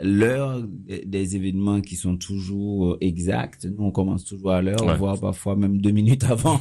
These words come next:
Speaker 2: <laughs>
Speaker 1: Je crois que le public de Quatre Chemins est, est, est très habitué à cela. C'est aussi un public extraordinaire. Nous, j'ai vu un public, euh,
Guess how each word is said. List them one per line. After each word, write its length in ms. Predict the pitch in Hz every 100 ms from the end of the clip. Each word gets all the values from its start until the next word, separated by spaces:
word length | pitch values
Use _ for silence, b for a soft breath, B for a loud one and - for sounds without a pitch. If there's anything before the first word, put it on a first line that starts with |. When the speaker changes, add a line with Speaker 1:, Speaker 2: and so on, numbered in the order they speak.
| -
Speaker 2:
<laughs> 120 | -
Speaker 1:
Je 680 | 113 98 98 90 113 98 104
crois 240 | 95 117 113
que 100 | 110
le 140 | 101
public 280 | 101 101 101
de 80 | 98
Quatre 260 | 95 90
Chemins 360 | 104 98 101 95
est, 320 | 85 85 -
est, 400 | 82 85 80 85
est 100 | 87
très 280 | - 101 92
habitué 400 | 90 90 - 90
à 120 | 87
cela. 460 | 87 101 107 120 139 _ _ _ b b
C'est 160 | - 151
aussi 640 | 147 139 - 220 - -
un 120 | 127
public 360 | 131 139 135 120
extraordinaire. 800 | 117 131 123 123 143 165 135 95
Nous, 240 | 110 120
j'ai 200 | 104 104
vu 240 | 101 110 104
un 80 |
public, 560 | 90 98 101 113 - 104
euh, 840 | 92 92 90 85 - - 50 50